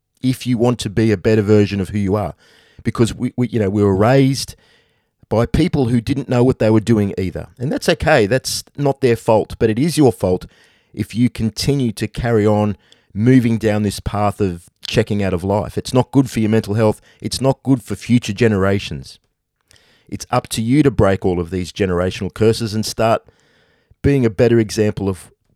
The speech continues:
what it is to be a man. You know, there's a lot of politicians out there who say one thing and do another, and that's why they're not leaders. Because real leaders take ownership and they lead by example.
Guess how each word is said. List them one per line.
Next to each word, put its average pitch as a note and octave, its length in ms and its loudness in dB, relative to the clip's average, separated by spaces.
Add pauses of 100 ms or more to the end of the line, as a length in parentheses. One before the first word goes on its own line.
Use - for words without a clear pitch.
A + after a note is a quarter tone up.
(120)
what A#2 120 -4
it G#2 80 -4
is A#2 180 -2
to - 80 -6
be F#2+ 180 -2
a F#2 40 -2
man. F2 380 -4
You G2 80 -8
know, G#2 80 -6
there's A2+ 120 -4
a B2+ 60 0
lot D3+ 160 4
of D3+ 80 2
politicians A#2 640 0
out G#2 240 -2
there G#2 180 4
who G#2 180 0
say A#2 280 -2
one A2 220 2
thing G#2 180 -2
and G2 120 0
do G2 180 0
another, F#2 340 0
and F#2 100 0
that's G#2 200 -4
why G2+ 160 2
they're F#2+ 100 0
not F#2+ 160 -2
leaders. F2+ 600 -4 (800)
Because G2 340 -2
real C3 260 0
leaders G#2 400 2
take - 320 -4
ownership C3 540 0
and A2 100 0
they A2 140 0
lead A#2 320 0
by G#2+ 220 6
example. G2+ 640 0